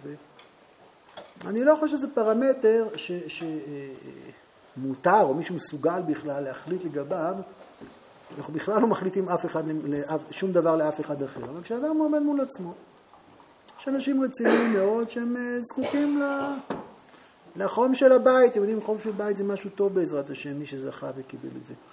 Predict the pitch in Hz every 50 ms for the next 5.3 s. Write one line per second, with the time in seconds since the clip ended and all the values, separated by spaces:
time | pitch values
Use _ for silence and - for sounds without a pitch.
0 | - - - - - - - - - - - 170 160 165 185 196 254 294 330 320
1 | 302 277 269 262 214 220 202 - - - 240 247 240 233 220 196 175 160 165 160
2 | 160 - 160 170 190 202 196 180 160 170 190 190 190 190 175 156 151 156 175 185
3 | 180 180 185 175 165 156 147 139 135 135 131 131 127 127 135 135 135 127 - -
4 | 143 147 147 - 143 - 135 - 143 139 127 - 139 127 123 117 110 120 123 127
5 | 127 - - 135 135